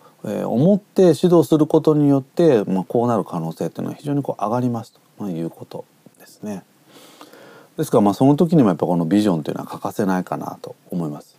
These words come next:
ね。えー、ビジョンの有用性ということで二点挙げさせていただきます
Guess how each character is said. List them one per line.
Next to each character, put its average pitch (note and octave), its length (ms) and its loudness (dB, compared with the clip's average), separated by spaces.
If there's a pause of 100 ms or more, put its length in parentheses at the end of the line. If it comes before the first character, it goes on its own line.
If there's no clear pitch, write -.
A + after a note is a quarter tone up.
(200)
ね。 F2+ 220 -12 (800)
え A#2 440 6
ー、 G#2 40 2
ビ C#3 100 2
ジ G3 100 6
ョ G#3 80 6
ン E3+ 60 6
の A#2+ 120 4
有 B2+ 260 6
用 B2+ 200 6
性 A#2+ 280 2
と A#2 140 2
い A#2 80 4
う A2 60 2
こ A2+ 120 -2
と - 140 -6
で E2+ 80 0
二 C3 180 2
点 A#2 220 0
挙 D#2+ 180 -4
げ - 0 -
さ E2+ 140 -6
せ E2 120 -10
て E2 140 -8
い - 60 -8
た - 100 -8
だ D2+ 60 -8
き - 80 -12
ま D2 180 -8
す - 220 -20